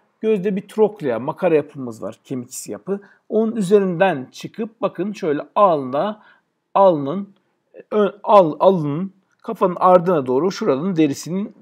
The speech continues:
duyusunu alacak. Hatta saç ekilirken supraorbital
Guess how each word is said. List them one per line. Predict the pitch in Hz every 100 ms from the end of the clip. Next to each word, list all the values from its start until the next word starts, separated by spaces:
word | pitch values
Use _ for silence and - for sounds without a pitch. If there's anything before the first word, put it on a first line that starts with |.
| 190
duyusunu | 175 156 185 220
alacak. | 156 127 214 - - _
Hatta | - 214 208
saç | 185 220 -
ekilirken | 190 214 202 156 151 180 196 _ _
supraorbital | - 220 - 185 175 151 - 180 143